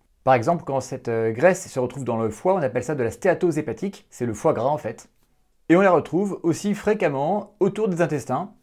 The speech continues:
et d'ailleurs souvent chez les personnes qui ont de la graisse viscérale, au scanner ou à l'I R M, on voit les intestins qui baignent littéralement dans cette graisse. Et cette graisse-là, elle est différente de la graisse sous-cutanée, car c'est un facteur de risque majeur de maladies chroniques en raison de son lien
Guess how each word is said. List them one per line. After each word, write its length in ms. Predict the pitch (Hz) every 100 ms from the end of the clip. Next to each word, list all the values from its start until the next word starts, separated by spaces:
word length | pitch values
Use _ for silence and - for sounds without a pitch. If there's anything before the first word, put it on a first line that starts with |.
| _ _
et 80 | 147
d'ailleurs 220 | 147 143
souvent 220 | 147 131 160
chez 140 | 135
les 60 | 120
personnes 320 | 131 156 160
qui 120 | -
ont 60 | 127
de 100 | 107
la 180 | 107
graisse 260 | 110 147 147
viscérale, 580 | 156 143 120 101 151 180
au 120 | 131
scanner 340 | 123 147 147 165 147
ou 60 | 147
à 40 |
l'I 160 | 135 113
R 60 |
M, 140 | 139 156
on 40 |
voit 120 | 131
les 100 | 135
intestins 300 | 131 120 175
qui 140 | 175 123
baignent 320 | 131 185 175
littéralement 520 | 151 175 170 139 135
dans 80 | 156
cette 140 | 139 117
graisse. 320 | - - - _ _ _ _ _ _ -
Et 100 | 127
cette 160 | 240
graisse-là, 720 | 208 226 214 226 247 269 254
elle 160 | - 160
est 80 | 190
différente 600 | 185 226 208 185 220 160
de 60 | 147
la 100 | 139
graisse 180 | 170 165
sous-cutanée, 480 | 156 156 107 76 - _ _ _ _ _ -
car 240 | 190 214
c'est 160 | 202 175
un 80 |
facteur 280 | 147 180 185
de 40 | 156
risque 240 | 175 180
majeur 640 | 110 131 190 170 185 202 -
de 100 | 123
maladies 380 | 139 151 135 107
chroniques 480 | - 147 165 - -
en 100 | 120
raison 240 | 123 131 143
de 80 | 107
son 160 | 117
lien 260 | 113 151